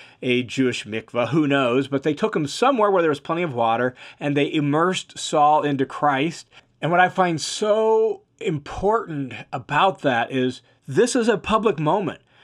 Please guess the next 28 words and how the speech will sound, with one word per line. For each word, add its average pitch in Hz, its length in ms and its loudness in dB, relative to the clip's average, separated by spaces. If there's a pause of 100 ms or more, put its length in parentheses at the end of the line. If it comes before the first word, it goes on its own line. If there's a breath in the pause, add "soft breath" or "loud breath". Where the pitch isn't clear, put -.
(340 soft breath)
Saul 202 800 2 (200 soft breath)
was 156 260 0
on 202 260 4
his 208 300 2
way 170 300 4
to 175 140 -4
Damascus 147 1080 0 (360 loud breath)
to 165 200 2
persecute 208 720 -2
Christians. 160 580 -4
And 156 80 4
apparently 220 720 -2 (240 loud breath)
his 160 160 -2
reputation 170 720 0
preceded 254 520 -2
him 294 180 -2 (340 loud breath)
and 208 400 0
word 196 500 2
of 170 220 2
why 165 240 4
he's 180 240 -2
coming 226 400 -2
preceded 120 540 -4
him. 165 140 -2
We 165 120 0
saw 180 380 2
that 180 240 2
in, 160 220 -4